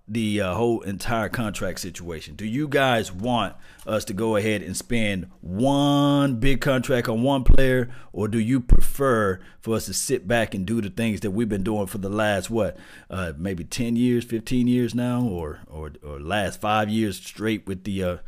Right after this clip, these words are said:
the system that we got in play now? Do you guys wanna go with that, or you would like for us to just go ahead and, and just move it around the, uh, in other ways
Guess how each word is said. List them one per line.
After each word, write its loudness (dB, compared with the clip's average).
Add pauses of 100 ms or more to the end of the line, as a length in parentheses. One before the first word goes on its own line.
(120)
the -10
system -6
that -4
we -4
got 0
in -4
play 0
now? -4 (300)
Do -10
you 0
guys 0
wanna -2
go 0
with -2
that, 2
or -2
you 0
would -2
like 0
for -2
us -4
to -10
just -6
go -2
ahead -2
and, -10 (220)
and -10
just -6
move -2
it -6
around -6
the, -4
uh, -4
in -4
other -2
ways -10